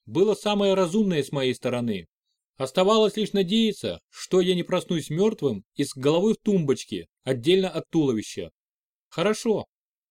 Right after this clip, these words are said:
Получив данный утвердительный ответ, я прошел в отсек за пилотской кабиной, свалился на жесткую лежанку и,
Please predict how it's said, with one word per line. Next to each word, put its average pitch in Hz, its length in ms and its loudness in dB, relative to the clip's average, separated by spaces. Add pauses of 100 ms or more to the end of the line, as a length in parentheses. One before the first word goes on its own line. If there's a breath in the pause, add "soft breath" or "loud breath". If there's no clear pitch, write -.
(260)
Получив 185 520 2
данный 135 400 0
утвердительный 120 760 -2
ответ, 147 420 -2 (380)
я 160 260 0
прошел 180 400 0
в 127 80 0
отсек 180 360 -2
за 143 140 -2
пилотской 139 460 0
кабиной, 156 640 -2 (380)
свалился 156 600 2
на 135 140 2
жесткую 120 480 0
лежанку 175 720 -2 (140)
и, 226 320 -2